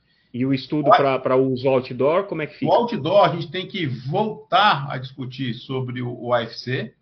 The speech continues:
Speaker 2: que é o sistema que faz a base de dados pra verificar qual espectro é disponível em determinada região.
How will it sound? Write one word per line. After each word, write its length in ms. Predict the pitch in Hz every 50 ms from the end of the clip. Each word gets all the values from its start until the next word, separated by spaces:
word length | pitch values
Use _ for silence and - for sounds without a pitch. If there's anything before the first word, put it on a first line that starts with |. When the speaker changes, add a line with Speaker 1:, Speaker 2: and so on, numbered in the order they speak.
| _ _ _ _ _ _ _ _
Speaker 2:
que 80 | - 127
é 40 |
o 60 | 120 123
sistema 540 | - 123 - - - 147 160 170 160 151
que 60 | - -
faz 180 | 147 143 123 139
a 60 | 120
base 340 | 113 127 131 131 123 123 123
de 80 | 107
dados 320 | 110 117 123 120 110 - -
pra 160 | - 120 113
verificar 400 | 117 123 123 - - 135 127 120
qual 180 | - 151 160
espectro 540 | 170 170 - - _ 143 151 170 170 - 160
é 40 | 143
disponível 680 | 139 - - 139 127 120 120 120 113 110 107 107 - _ _ _ _ _ _ -
em 80 | 110 110
determinada 540 | 131 127 127 131 120 120 120 120 117 113
região. 520 | 113 123 117 113 113 117 117 131 - -